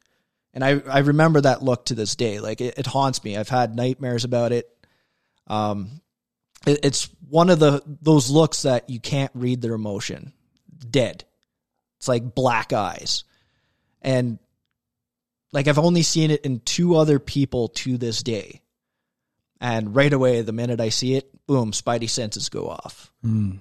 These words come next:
Speaker 1: But we locked eyes, and I looked at him for what
Speaker 2: Into the
Speaker 1: felt
Speaker 2: microphone.
Speaker 1: like, what, what felt like fifteen minutes. It was milliseconds.
Speaker 2: Yeah.
Speaker 1: Um, a-, as we drove by him, I kept looking at him, and at that point, I was like, "Okay,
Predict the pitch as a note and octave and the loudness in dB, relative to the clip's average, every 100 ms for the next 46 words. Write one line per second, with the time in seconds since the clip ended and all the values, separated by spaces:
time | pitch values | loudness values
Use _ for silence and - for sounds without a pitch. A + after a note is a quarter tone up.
0 | - C3 D#3 D3 C#3+ D#3 F#3 - D3+ E3 | -4 4 4 6 4 2 2 0 2 2
1 | C#3+ B2+ B2 B2+ C#3+ F#3 - C3+ A#2+ A2+ | 0 -4 -6 -6 -4 -4 -2 -2 -4 -8
2 | C3+ B2 A#2+ A#2 A#2 A2+ - C3 A#2+ A2+ | -10 -2 4 6 6 4 0 -4 -4 -6
3 | - - - _ _ _ _ - _ _ | -12 -16 -20 _ _ _ _ -20 _ _
4 | _ _ - D3 C#3+ C3+ - E3+ D#3+ C#3+ | _ _ -2 2 4 4 4 4 4 4
5 | B2 - _ - D#3 - - C3 B2+ A#2 | 0 -2 _ 2 2 4 0 0 0 -4
6 | A2 F#2+ - - - _ _ _ _ _ | -6 -8 -8 -8 -10 _ _ _ _ _
7 | _ - C3 C3 - - - C#3+ D3 C3 | _ -10 -8 -4 -4 -6 -10 -2 2 2
8 | A2+ A2 - - - - - _ _ G2 | 2 -2 -4 -6 -6 -6 -8 _ _ -6
9 | D#2+ - _ _ _ B2 A#2+ A#2 A2+ A#2 | -6 -14 _ _ _ 0 2 4 2 2
10 | C3 C#3 B2+ B2+ A#2 C3 A2+ C3 C3 C3 | 2 4 4 4 4 2 4 4 6 6
11 | C3 B2+ - _ _ - C3 - D3 D#3+ | 4 0 -4 _ _ -4 0 2 2 4
12 | G3+ F3+ C#3+ A#2 A2+ B2 A#2 A2+ _ _ | 4 4 2 2 0 -4 -6 -8 _ _
13 | _ _ _ _ - C#3+ C#3+ - C3+ B2+ | _ _ _ _ -6 2 4 4 2 0
14 | A2+ G#2 G#2 C3+ C4+ | 0 -2 -4 -4 -6